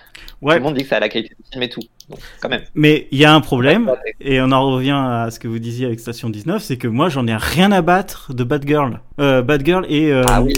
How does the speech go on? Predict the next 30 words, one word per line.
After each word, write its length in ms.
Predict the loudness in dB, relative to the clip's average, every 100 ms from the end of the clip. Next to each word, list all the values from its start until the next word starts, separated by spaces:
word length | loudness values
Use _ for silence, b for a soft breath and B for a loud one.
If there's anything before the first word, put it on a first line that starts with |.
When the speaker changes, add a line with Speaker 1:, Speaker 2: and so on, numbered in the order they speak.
| 2
Speaker 1:
comment 180 | 2
elle 60 | 2
s'appelle 280 | 0 0 0
l'autre ? 260 | -2 -4 -6
Ah, 60 |
Supergirl. 480 | -6 -2 -2 -2 -4 -8 -14 b b b b b -20 -4 -4 -4 -10 B B B -20
Speaker 2:
Supergirl, 540 | -6 -4 0 0 -2
si, 600 | -4 -14 -10 -6 -4 -4
voyons. 640 | -2 -2 -2 -6 -8 -10 -6
Non, 120 | -2
mais 120 | 0
Batgirl, 280 | 0 2 0
je 80 | -2
peux 60 | -16
te 60 |
comprendre, 300 | -14 -8 -8
je 80 | -8
déteste 540 | -6 -6 -2 -4 -2
l'actrice, 360 | -4 -4 -6 -10
c'est, 140 | -12 -14
c'est, 180 | -16
c'est 140 | -16 -16
physique, 340 | -14 -14 -14
je 80 | -16
peux 140 | -12
pas 80 | -6
la 80 | -4
voir, 240 | -2 -6
c'est 120 | -6 -20
triste. 340 | -20 -20 _